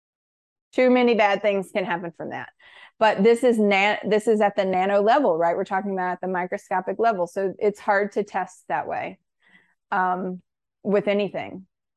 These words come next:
Uh, even when we biopsy tumors, we're really only looking at the macroscopic layer. We're not, we really aren't, aren't talking about what's happening from cell to cell communication. So we're just not there yet. Hmm?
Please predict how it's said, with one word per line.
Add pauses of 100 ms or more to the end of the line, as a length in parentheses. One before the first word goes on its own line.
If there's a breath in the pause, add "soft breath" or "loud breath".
(320)
Uh,
even
when
we (180)
biopsy
tumors,
we're
really
only
looking
at
the
macroscopic
layer.
We're
not,
we
really
aren't, (300)
aren't
talking
about
what's
happening
from
cell
to
cell
communication. (460 soft breath)
So
we're
just
not
there
yet. (1900)
Hmm?